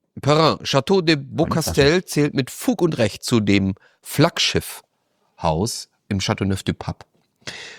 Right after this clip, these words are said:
Die vielbefahrene Autobahn A sieben trägt den romantisch anmutenden Beinamen L'Autoroute du Soleil. Eher unromantisch trennt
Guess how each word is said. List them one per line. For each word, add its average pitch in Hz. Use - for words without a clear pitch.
Die 123
vielbefahrene 139
Autobahn 90
A 82
sieben 113
trägt -
den 90
romantisch 92
anmutenden 110
Beinamen 90
L'Autoroute 107
du 104
Soleil. 90
Eher 113
unromantisch 113
trennt -